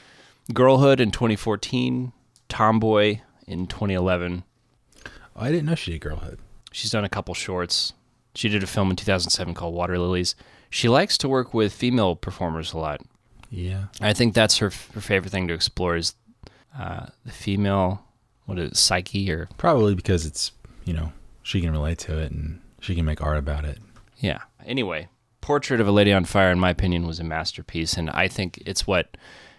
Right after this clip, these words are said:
Speaker 1: kind of, uh, got her a lot of recognition on the international stage,
Speaker 2: Mm-hmm.
Speaker 1: or at least I think as far as a Western audience is concerned, that, that had the most reach of anything she'd done so far. And now she's back.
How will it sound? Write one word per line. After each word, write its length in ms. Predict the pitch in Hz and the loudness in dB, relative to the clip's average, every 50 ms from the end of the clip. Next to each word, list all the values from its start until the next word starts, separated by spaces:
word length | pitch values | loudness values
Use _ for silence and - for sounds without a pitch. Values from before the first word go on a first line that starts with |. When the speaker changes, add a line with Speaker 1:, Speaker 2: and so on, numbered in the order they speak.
| _ - | _ -2
Speaker 1:
kind 180 | 120 107 98 | 2 4 4
of, 140 | 90 82 - _ _ _ - _ _ - _ - - - | 2 2 -2 _ _ _ -20 _ _ -20 _ -18 -10 -4
uh, 320 | 95 92 90 87 85 92 | -2 0 0 0 0 -2
got 260 | 98 - 107 98 87 | 2 2 2 2 4
her 360 | 107 107 104 101 95 92 87 - - _ _ _ _ _ _ _ _ _ - | 4 4 4 4 4 2 0 -4 -10 _ _ _ _ _ _ _ _ _ 0
a 60 | 113 | 2
lot 220 | 110 113 117 120 | 6 6 6 6
of 80 | 113 104 | 6 6
recognition 580 | 117 117 - - 117 110 110 113 - - 127 123 | 4 4 4 4 4 4 4 4 2 2 2 2
on 120 | 117 107 | 4 4
the 100 | 98 95 | 4 4
international 720 | 95 98 101 101 98 95 - - - 101 101 98 95 95 - - - - - | 4 4 4 4 4 4 2 0 0 0 0 0 0 -2 -6 -10 -16 -8 -2
stage, 580 | - - - 117 104 104 113 117 - - - - - - 104 | -2 0 2 2 2 2 2 0 -2 -6 -8 -12 -10 -6 -4
Speaker 2:
Mm-hmm. 360 | 98 98 95 90 90 95 104 | -2 0 0 0 0 0 2
Speaker 1:
or 60 | 110 | 2
at 80 | 107 101 | 4 4
least 280 | 120 120 107 - - _ _ - - _ _ - | 4 4 4 2 0 _ _ -20 -20 _ _ 0
I 160 | 101 101 101 | 2 2 2
think 320 | - - 113 101 - - - - - _ - | 2 2 2 0 0 -2 -8 -20 -20 _ -6
as 160 | 82 87 - | -4 -4 -4
far 240 | - - 107 101 98 | 0 2 4 4 6
as 100 | 92 92 | 4 4
a 60 | 90 | 2
Western 380 | 85 90 90 87 - - 92 90 | 2 2 4 4 2 2 2 0
audience 380 | 87 85 82 82 - 82 - | 0 0 0 -2 -2 -4 -2
is 120 | - - - | -2 -2 -4
concerned, 460 | - - - - - - - 160 160 | -4 -2 -2 -2 -2 -2 -4 -4 -4
that, 140 | 160 - - - | -6 -6 -6 -6
that 180 | - 87 85 82 | -4 -4 -4 -2
had 160 | 87 90 82 | -4 -6 -6
the 60 | - | -6
most 320 | 82 85 78 78 - - - | -6 -4 -2 -2 -2 -2 -2
reach 300 | 87 85 80 78 - - | -2 -2 -2 -2 -2 -4
of 80 | - | -4
anything 280 | 80 82 78 76 76 71 | -2 -2 -2 -2 -4 -4
she'd 180 | - - - - | -6 -6 -4 -4
done 120 | 78 71 | -2 -2
so 160 | - - - - | -2 -2 -4 -6
far. 320 | - - - - - - - _ _ _ _ _ _ _ _ _ _ | -8 -8 -6 -6 -6 -8 -12 _ _ _ _ _ _ _ _ _ _
And 120 | 101 104 104 | 0 2 4
now 160 | 107 110 120 | 4 4 4
she's 220 | - - 120 107 107 | 4 4 2 2 6
back. 460 | - 127 160 196 180 160 - - | 6 8 8 8 6 4 2 -2